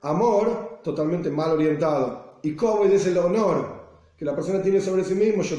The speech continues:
pienso que la gente me, se debe poner de pie cuando yo entro en un cuarto, yo pienso que la gente debería respetarme más por los conocimientos que tengo, etcétera, etcétera. Estas tres cosas destruyen a la persona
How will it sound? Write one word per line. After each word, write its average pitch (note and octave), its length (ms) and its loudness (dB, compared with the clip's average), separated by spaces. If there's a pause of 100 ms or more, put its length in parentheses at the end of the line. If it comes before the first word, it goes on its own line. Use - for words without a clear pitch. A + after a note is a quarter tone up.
pienso G3 340 0
que C#3+ 80 -2
la C3+ 140 -2
gente E3 240 -2
me, D3 160 0
se C#3 160 -2
debe D#3 200 0
poner D#3 260 -4
de D#3+ 100 -2
pie G#3+ 240 2
cuando F#3 220 2
yo E3 120 -4
entro E3 160 -4
en D#3+ 80 -4
un D#3+ 60 -4
cuarto, F3 560 0 (220)
yo D3+ 240 -2
pienso D#3+ 320 -2
que D#3+ 80 -4
la D#3 80 -4
gente D#3 260 -2
debería D#3+ 320 0
respetarme E3 500 0
más G3+ 340 0 (220)
por G3+ 120 2
los F3 100 2
conocimientos F3 500 0
que G3 120 0
tengo, G#3 320 2
etcétera, G3+ 400 0
etcétera. C#3+ 380 -2 (960)
Estas G3 320 2
tres G#3 180 0
cosas G#3 280 0
destruyen A3 460 0
a G3 60 2
la D#3 100 0
persona B2+ 380 -4